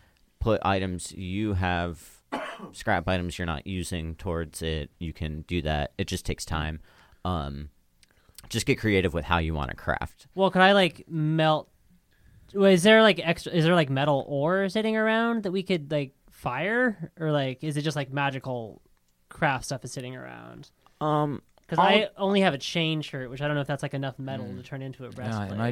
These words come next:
Speaker 3: I don't have any
Speaker 1: I'll
Speaker 3: stuff
Speaker 1: give
Speaker 3: like
Speaker 1: you
Speaker 3: that.
Speaker 1: uh, half the. Well, I'll say, yeah, fuck it. There's enough iron ore around for a breastplate. Uh, that,
Speaker 2: Okay.
Speaker 1: that's about all the, like,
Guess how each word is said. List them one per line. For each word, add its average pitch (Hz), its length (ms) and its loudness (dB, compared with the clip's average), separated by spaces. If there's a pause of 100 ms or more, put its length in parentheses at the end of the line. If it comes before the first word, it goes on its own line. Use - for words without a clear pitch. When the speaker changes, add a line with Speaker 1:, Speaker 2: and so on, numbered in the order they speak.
(160)
Speaker 3:
I 104 100 -6
don't 120 160 -6
have 95 140 -6
any 92 380 -8
Speaker 1:
I'll 135 140 2
Speaker 3:
stuff 151 80 -2
Speaker 1:
give 160 140 2
Speaker 3:
like 160 100 2
Speaker 1:
you 139 140 -2
Speaker 3:
that. - 420 -8
Speaker 1:
uh, - 40 -4
half - 400 -2
the. 87 300 -4 (960)
Well, 196 260 0
I'll 190 180 0
say, 156 260 -2
yeah, 147 160 2
fuck 131 260 0
it. 92 120 -4
There's 127 200 0
enough 131 220 0
iron 101 300 0
ore 90 240 0
around 85 280 0
for 85 120 -2
a 78 40 -4
breastplate. 73 520 -4 (580)
Uh, 95 160 4
that, 110 140 6
Speaker 2:
Okay. - 80 -2
Speaker 1:
that's 110 180 2
about 104 300 2
all 87 160 0
the, 82 240 -4 (180)
like, 82 280 -4